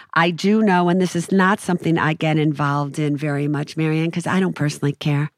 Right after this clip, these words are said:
I mean, I'm not in this for us to go public and for us to be bought out. I'm in this to make sure that employees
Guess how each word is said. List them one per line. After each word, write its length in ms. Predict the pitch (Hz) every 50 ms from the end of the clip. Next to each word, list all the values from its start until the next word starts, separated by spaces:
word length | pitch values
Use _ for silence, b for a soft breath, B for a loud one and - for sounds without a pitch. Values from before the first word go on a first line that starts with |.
| _ _ -
I 200 | - - - - -
mean, 140 | 170 180
I'm 140 | 185 175 180
not 240 | 185 185 190 190 185
in 160 | 180 175 180
this 240 | 175 165 175 175 -
for 220 | - - 160 151
us 200 | 151 156 175 - -
to 100 | - 180
go 200 | 165 156 160 185
public 600 | - - - 151 143 147 147 147 151 165 - -
and 120 | 156 156
for 140 | - 156 147
us 180 | 147 147 160 -
to 100 | - 160
be 120 | 165 180
bought 360 | 180 151 151 160 165 170 175 180
out. 320 | 147 131 131 131 127 B B B B B B
I'm 280 | 143 175 196 214 226 - -
in 240 | 175 190 180 175
this 460 | 147 131 127 117 117 - - - - - B B B B B B
to 120 | - 190
make 300 | 185 180 185 185 185 -
sure 800 | - - - - - 190 180 165 147 135 127 117 107 104 107 104 b b b b b b
that 640 | - 120 117 135 147 139 139 135 131 139 - - - b b b b _ _ -
employees 1200 | - 165 143 143 - - - 165 170 170 160 165 165 170 170 160 156 143 131 123 120 110 - -